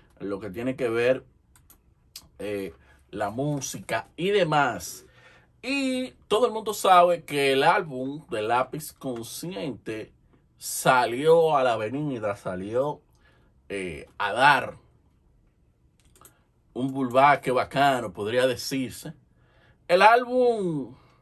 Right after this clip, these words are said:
eh, está corriendo de una manera interesante, pese a que muchos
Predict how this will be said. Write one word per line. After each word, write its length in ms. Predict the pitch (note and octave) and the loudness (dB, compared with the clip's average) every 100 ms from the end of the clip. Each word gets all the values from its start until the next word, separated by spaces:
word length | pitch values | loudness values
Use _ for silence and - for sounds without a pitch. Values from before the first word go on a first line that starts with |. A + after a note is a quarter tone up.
| _ _ _ _ _ _ _ _ _ _ | _ _ _ _ _ _ _ _ _ _
eh, 600 | C3+ C#3+ C#3 C3+ B2+ A#2+ _ _ _ _ _ - | -2 2 2 2 0 -4 _ _ _ _ _ -14
está 260 | C3 - F3+ | -4 0 2
corriendo 420 | F#3 E3 E3 E3+ | 0 -2 0 0
de 40 | |
una 140 | D3+ C#3+ | 0 0
manera 600 | C#3+ C3 C3+ C#3 B2+ - _ _ _ _ _ _ | 0 0 0 0 -2 -6 _ _ _ _ _ _
interesante, 1200 | - C3 C3 C#3+ C3+ B2+ - F#3+ E3+ B2+ - G#2 - _ _ _ _ | -4 -4 0 2 2 0 0 2 2 0 -6 -10 -12 _ _ _ _
pese 400 | B2+ B2 A#2+ C#3+ | -2 -2 -2 -2
a 80 | C3 | -2
que 100 | B2+ | -2
muchos 440 | B2 C#3 - C#3 | -4 -6 -6 -8